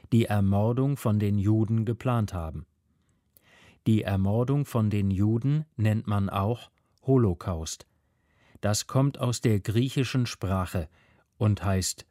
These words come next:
vollständig verbrannt. Die Bundesregierung hat einen Beauftragten gegen Antisemitismus. Er heißt Felix Klein. Er findet,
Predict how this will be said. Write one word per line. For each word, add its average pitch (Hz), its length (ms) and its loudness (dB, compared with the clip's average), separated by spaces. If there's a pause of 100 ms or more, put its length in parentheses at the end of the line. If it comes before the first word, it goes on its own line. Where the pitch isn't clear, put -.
(140)
vollständig 123 960 0
verbrannt. 95 640 -4 (2250)
Die 117 120 4
Bundesregierung 127 1120 0
hat 117 240 -4
einen 107 380 2
Beauftragten 101 1120 -2
gegen 104 500 0
Antisemitismus. 110 1400 0 (840)
Er 101 240 2
heißt 104 380 -2 (300)
Felix 131 720 0 (140)
Klein. 90 460 -2 (1000)
Er 120 200 4
findet, 120 540 0